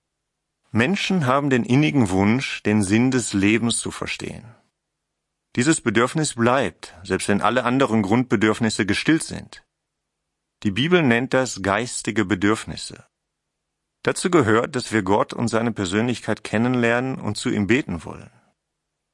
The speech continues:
Das alles spricht nicht nur für die Existenz eines Schöpfers,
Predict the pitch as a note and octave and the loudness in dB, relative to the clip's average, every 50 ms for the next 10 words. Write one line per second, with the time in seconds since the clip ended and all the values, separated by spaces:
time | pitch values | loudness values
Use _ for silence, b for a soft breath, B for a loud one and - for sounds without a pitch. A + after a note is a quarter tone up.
0 | _ _ _ _ _ _ - G#2 - G2+ A2 A#2 B2+ B2+ - - - - A2+ - | _ _ _ _ _ _ -4 -4 -2 0 0 0 0 0 -2 -6 -4 -4 -6 -2
1 | - B2 A#2+ - - A2 G#2 - - G#2+ F#2 G#2 - E2 G2+ - - - - - | -2 -2 -2 0 -2 -2 -2 0 -2 0 0 0 0 -2 -4 -6 -10 -10 -10 -6
2 | - - C3+ G3 F#3+ - - F#2 F#2+ F#2 F2+ - - - F#2+ - - A#2+ C3+ F3+ | -2 0 0 0 0 -2 -4 -4 -2 -2 -2 -2 -2 -4 -4 -2 0 2 2 2
3 | F#3 - | 0 -2